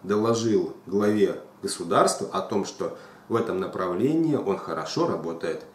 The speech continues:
и конкурентные условия по развитию предпринимательства в сфере здравоохранения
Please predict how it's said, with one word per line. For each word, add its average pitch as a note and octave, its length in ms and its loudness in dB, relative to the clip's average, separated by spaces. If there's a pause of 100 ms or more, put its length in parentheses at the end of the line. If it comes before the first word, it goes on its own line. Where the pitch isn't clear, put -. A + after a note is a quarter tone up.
(140)
и A2 320 0
конкурентные G#2+ 680 4
условия G#2+ 760 6 (300)
по G#2+ 80 0
развитию A2 480 2
предпринимательства G2+ 1040 -2 (320)
в - 60 -20
сфере G2+ 260 4
здравоохранения G2 840 2